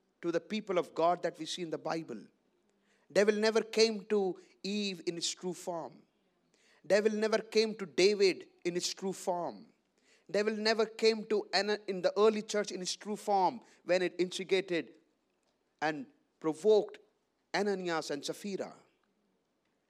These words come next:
Devil never comes in its true form. There was a hidden agenda.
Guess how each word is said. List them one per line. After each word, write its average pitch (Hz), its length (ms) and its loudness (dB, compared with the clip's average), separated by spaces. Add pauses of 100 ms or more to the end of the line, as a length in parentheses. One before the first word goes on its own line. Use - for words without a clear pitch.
(500)
Devil 165 220 -2
never 170 280 -4
comes 170 320 -6
in 165 80 -6
its - 180 -8
true 165 160 -10
form. 156 380 -14 (1040)
There 156 140 -2
was 156 100 -4
a 160 40 -2
hidden 175 280 0
agenda. 160 560 -4